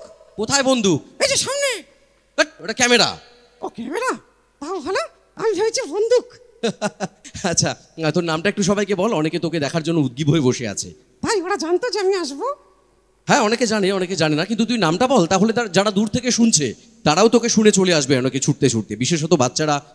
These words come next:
Speaker 1: বড়রাও তোকে খুব পছন্দ করে।
Speaker 2: জানি, জানি, তাহলে নামটা বলি।
Speaker 1: হ্যাঁ, নামটা বল।
Speaker 2: আমি হচ্ছে ফটকে, ফটকে।
Speaker 1: বুঝতে পারছো সবাই?
Speaker 2: আরে ফটকে না বুঝলে দেবখানে গিয়ে ছটকে।
Speaker 1: এই,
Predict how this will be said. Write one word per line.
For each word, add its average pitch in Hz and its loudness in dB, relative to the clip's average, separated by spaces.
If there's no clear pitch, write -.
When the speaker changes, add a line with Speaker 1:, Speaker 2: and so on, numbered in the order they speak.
Speaker 1:
বড়রাও 165 2
তোকে 233 4
খুব 233 4
পছন্দ 165 4
করে। 104 -2
Speaker 2:
জানি, 466 0
জানি, 403 -2
তাহলে - -12
নামটা 415 -6
বলি। 427 -8
Speaker 1:
হ্যাঁ, 156 -2
নামটা 147 -8
বল। 196 -2
Speaker 2:
আমি 403 -6
হচ্ছে 539 0
ফটকে, 466 -8
ফটকে। 370 -10
Speaker 1:
বুঝতে 196 0
পারছো 285 -2
সবাই? 277 0
Speaker 2:
আরে 554 -2
ফটকে 508 -4
না 392 -2
বুঝলে 440 -2
দেবখানে 392 -2
গিয়ে 440 -4
ছটকে। 440 -8
Speaker 1:
এই, 233 0